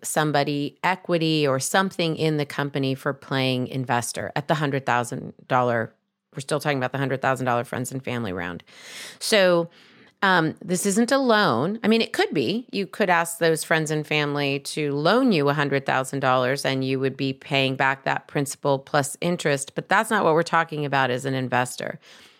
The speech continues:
As an investor, you're asking them to invest in the company. And then what are you giving back to them and when are you giving it back to them at that hundred thousand dollar level?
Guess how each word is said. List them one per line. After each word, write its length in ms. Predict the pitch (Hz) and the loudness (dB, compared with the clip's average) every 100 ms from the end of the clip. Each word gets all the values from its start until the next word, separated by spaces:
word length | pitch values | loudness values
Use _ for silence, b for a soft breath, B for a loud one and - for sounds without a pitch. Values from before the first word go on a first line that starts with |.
| B | B
As 160 | - 160 | -2 0
an 60 | 160 | 0
investor, 560 | 156 165 220 233 196 | 0 2 0 0 0
you're 220 | 170 160 | 2 4
asking 480 | - 151 151 - 151 | 4 2 -2 -4 -4
them 180 | 147 143 | -2 -4
to 160 | 135 151 | -4 -4
invest 480 | 139 135 156 190 - | -4 0 0 0 -2
in 140 | 226 | 0
the 80 | 226 | -2
company. 640 | - 151 139 143 139 151 B B - | -2 -2 -2 -4 -4 -6 B B -6
And 100 | 185 | -2
then 140 | 185 | 0
what 160 | 185 254 | 0 2
are 60 | |
you 260 | 320 277 214 _ _ _ | 2 0 -2 _ _ _
giving 480 | - 214 208 196 165 | -2 0 2 0 0
back 320 | 156 208 277 | 0 0 -2
to 120 | - | -4
them 200 | 170 170 | 0 0
and 200 | 165 156 | 0 0
when 200 | 151 170 | 0 0
are 60 | 185 | 0
you 180 | 175 160 | -2 -4
giving 360 | 143 151 143 | -2 -2 -2
it 160 | 139 127 | -6 -4
back 240 | 117 110 | -4 -4
to 100 | - | -8
them 300 | - - - - _ | -8 -8 -8 -16 _
at 140 | - 151 | -8 -2
that 160 | 143 | -2
hundred 340 | 143 175 175 170 | -2 -2 -2 0
thousand 320 | 156 143 156 | 0 0 -2
dollar 280 | 143 143 139 | -2 0 0
level? 360 | 135 - - | -2 -2 -8